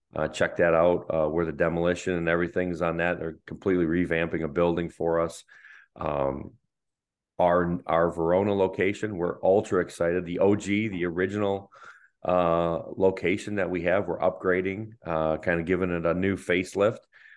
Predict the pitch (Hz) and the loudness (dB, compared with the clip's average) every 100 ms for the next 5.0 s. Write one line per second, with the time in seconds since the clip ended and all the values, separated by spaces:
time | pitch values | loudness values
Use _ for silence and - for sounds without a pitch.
0 | _ - 80 - 120 113 - 92 92 92 | _ -6 -6 0 2 2 2 4 6 4
1 | 95 85 85 87 90 92 - 95 92 110 | 2 -4 -2 -2 -2 -4 -2 -2 0 -2
2 | 120 - - - 80 80 - 85 80 80 | -4 -10 -12 -2 0 0 2 0 0 -4
3 | 82 85 85 82 80 - - _ _ _ | 0 2 4 2 0 -6 -20 _ _ _
4 | _ - 110 110 98 87 78 82 123 | _ 2 4 4 -2 0 -2 -2 -4